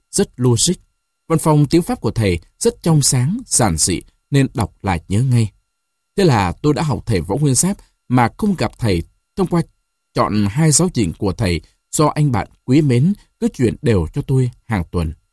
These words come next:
Lịch sử cách mạng Pháp một nghìn bảy trăm tám mươi chín, địa lý thế giới. Tôi thi đậu tú tài phần thứ nhất, vấn đáp trôi chảy, được xếp hạng khá, mention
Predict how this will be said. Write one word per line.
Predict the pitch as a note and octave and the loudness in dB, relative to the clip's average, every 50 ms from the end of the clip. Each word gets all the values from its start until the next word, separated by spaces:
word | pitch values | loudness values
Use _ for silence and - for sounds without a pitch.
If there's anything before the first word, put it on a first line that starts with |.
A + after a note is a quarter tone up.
| _ _ _ _ _ _ _ _ | _ _ _ _ _ _ _ _
Lịch | C#3+ C#3 B2 | 0 2 2
sử | - - B2 G#2 | 2 2 0 0
cách | - G#3 G#3 - | -2 -4 -6 -6
mạng | B2 G#2+ - - - - | -6 -8 -8 -8 -10 -8
Pháp | F#3+ A#3 - - _ _ _ _ _ | -8 -8 -8 -10 _ _ _ _ _
một | C3 A2+ G#2 | -4 -2 0
nghìn | A#2 G#2 - A#2+ | 0 0 0 0
bảy | G#2 F2 D#2+ | -2 -2 -4
trăm | - - C3 C3+ | -4 -2 -2 -2
tám | - - C3 | -2 0 0
mươi | D#3 C#3 - | 0 0 -2
chín, | - A#2 A2+ D#3+ G3+ - - _ _ _ _ _ _ | -2 -2 -2 -2 -2 -4 -8 _ _ _ _ _ _
địa | D#3 G#3+ G#2+ | 0 0 2
lý | C3+ D3+ E3 | 4 2 2
thế | - E3 D#3+ | 4 2 2
giới. | - D3 C3 C3 E3+ G#3 A#3 - _ _ _ _ _ _ _ _ _ | 2 2 0 0 0 -2 -4 -6 _ _ _ _ _ _ _ _ _
Tôi | - D3+ C#3+ C#3 C3 B2+ A#2 - | 0 2 2 4 4 2 2 2
thi | D3+ C3+ | 0 -2
đậu | G2+ - | -2 -4
tú | - - C#3+ F3 | -2 -2 -2 -2
tài | - - G#2+ F#2+ F2 D#2+ | 0 -2 -2 -2 -4 -6
phần | - - - G2+ F2 | -8 -8 -6 -6 -2
thứ | - A#2+ | -2 0
nhất, | C#3 C#3+ F3+ G#3 - - _ _ _ _ _ _ _ _ _ | 0 2 0 0 -2 -6 _ _ _ _ _ _ _ _ _
vấn | C#3+ D3 F3 | 0 0 2
đáp | G#3 A3+ - - _ _ | 2 0 -4 -6 _ _
trôi | E3+ D#3+ C#3+ | 0 0 2
chảy, | - B2+ G2+ E2+ D2 D2 - _ _ _ _ - | 0 0 -2 -2 -4 -6 -10 _ _ _ _ -2
được | C#3 B2 - | 0 0 0
xếp | - B2+ - | 0 -2 -4
hạng | - B2 G2 - B1+ - | -4 -8 -8 -8 -8 -12
khá, | - - A#2+ A2 A#2+ D#3+ G3+ A#3 - _ _ _ _ _ _ _ | -6 -4 -2 0 0 0 -2 -4 -8 _ _ _ _ _ _ _
mention | - C3 C#3 C3 - - C3 B2 | -2 0 2 2 2 2 0 0